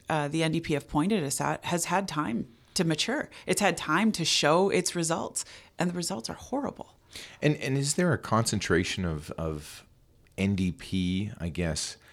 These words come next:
Speaker 2: thought and, and, uh, voters in Vancouver, like, on the mainland? Is that, is that where they really have their, their power base, I guess?
Speaker 1: Well, it's, it's very telling that in the last election, um, Horgan didn't even come out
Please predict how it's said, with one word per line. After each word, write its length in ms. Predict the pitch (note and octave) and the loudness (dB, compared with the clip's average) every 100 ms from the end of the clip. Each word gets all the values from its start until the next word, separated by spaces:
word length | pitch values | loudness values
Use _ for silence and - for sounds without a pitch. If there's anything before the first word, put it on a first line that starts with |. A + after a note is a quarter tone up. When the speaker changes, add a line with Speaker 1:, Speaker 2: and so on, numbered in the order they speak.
| - - - | -20 -20 -20
Speaker 2:
thought 600 | - - F#2 F2+ F2 - | -6 2 6 6 4 -2
and, 300 | - E2+ D#2 - | -6 -2 -2 -4
and, 360 | D#2 D2+ C#2+ | -4 -2 -2
uh, 180 | D2+ D2 | -2 -2
voters 640 | C2 F#2 F#2+ G2 G#2 - - | 2 2 4 4 4 0 0
in 480 | F2+ E2 D#2+ D#2 D2 | 0 0 0 -2 -2
Vancouver, 520 | F2 D#2 - F2+ G#2+ | -2 -2 -2 -2 0
like, 240 | E2+ D2+ | -2 -2
on 160 | D#2+ D#2+ | -2 -2
the 80 | D2+ | 0
mainland? 540 | D2 F2 F#2 G2+ B2+ | 0 0 2 0 0
Is 140 | G2+ D#2 | -2 4
that, 200 | F#2+ - - - - | 4 2 -8 -18 -2
is 100 | G2+ | 4
that 180 | A2+ A2+ | 4 8
where 120 | A2 | 6
they 160 | F#2+ F2+ | 8 4
really 360 | E2+ F#2+ F#2 | 6 6 6
have 320 | E2 E2+ E2 | 4 0 2
their, 440 | F2+ E2 D#2 D2 D2 _ - - - | 4 4 4 2 -4 _ -20 -20 -4
their 120 | D#2 | -4
power 360 | - E2+ F2 F#2+ | -2 -2 0 2
base, 360 | G2 G#2 - | 2 0 -2
I 60 | G2 | -2
guess? 300 | F#2+ B2+ - - - - | -2 -4 -6 -12 -10 2
Speaker 1:
Well, 220 | A3 F#3+ | 4 6
it's, 260 | F#3 - | 2 0
it's 180 | - G3 | 2 2
very 260 | G3+ A3 F#3+ | 6 6 6
telling 380 | E3 D#3 D#3+ D#3 | 4 2 2 0
that 140 | D#3 | 0
in 100 | D3 | 0
the 80 | D3+ | 0
last 340 | D3+ C#3+ - | 0 0 -2
election, 720 | D3+ C#3+ C#3+ - D3 C#3+ C#3+ - | -2 -2 -2 0 0 -2 -6 -6
um, 240 | D#3 D3 | -4 -4
Horgan 460 | D3 D#3 D3 C#3+ D3+ | -4 -4 -4 -4 -4
didn't 340 | D#3 D3 D3 | -4 -4 -4
even 300 | - D3+ D3 | -4 -6 -6
come 240 | D3+ - D3 | -6 -6 -6
out 440 | - - - - | -6 -6 -4 -4